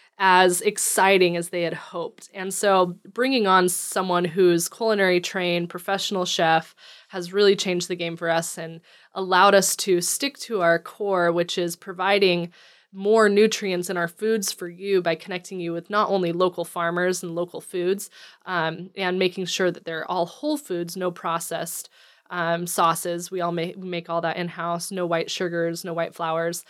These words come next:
um, but also bringing in the skills of a chef who can match and marry the flavor profile with the nutrients perfectly.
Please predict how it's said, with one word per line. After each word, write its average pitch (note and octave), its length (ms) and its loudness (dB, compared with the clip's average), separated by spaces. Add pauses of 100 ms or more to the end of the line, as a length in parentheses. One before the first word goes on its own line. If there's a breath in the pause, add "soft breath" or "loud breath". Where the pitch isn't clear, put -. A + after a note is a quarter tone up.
(260 loud breath)
um, F3+ 320 -2
but G3+ 140 4
also G#3+ 480 6
bringing G3+ 480 4
in F#3 400 -2 (300 soft breath)
the E3+ 320 4
skills A3 600 4
of E3+ 100 0
a E3+ 60 0
chef E3+ 480 4 (140)
who F3+ 320 4
can F#3 280 -10
match E3+ 460 -2
and F3 120 -8
marry E3 460 -4 (160)
the - 140 -16
flavor F3 540 -4
profile D#3+ 540 -8
with E3 120 -10
the F3 80 -10
nutrients D#3+ 540 -18
perfectly. - 580 -20